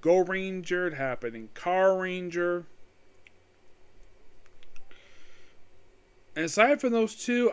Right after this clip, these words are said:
I don't think it's happened any, well, as far as I can tell, I don't think it's happened any other time where the villains break into the base. When it comes to Sentai, you're thinking, "What about Gao Ranger?" Nope. Hurricane Ranger? Not really.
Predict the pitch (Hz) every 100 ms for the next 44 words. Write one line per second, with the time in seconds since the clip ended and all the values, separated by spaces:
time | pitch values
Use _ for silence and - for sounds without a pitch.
0 | - 170 190 226 226 214 208 202 196 190
1 | 175 175 175 165 175 160 151 143 131 _
2 | - - - - _ _ _ _ - 165
3 | 165 269 392 349 277 - 311 285 262 240
4 | 247 208 208 202 190 196 208 190 160 151
5 | 180 156 120 120 156 160 151 147 117 147
6 | 123 - - - _ _ _ _ _ -
7 | - - - - - 147 156 165 160 147
8 | 160 156 147 117 104 - - _ _ -
9 | 147 151 143 139 151 156 185 220 143 113
10 | 98 - - 104 175 220 - _ _ _
11 | _ _ _ - - - 285 - 208 160
12 | 147 123 - _ - _ - 247 269 240
13 | 160 107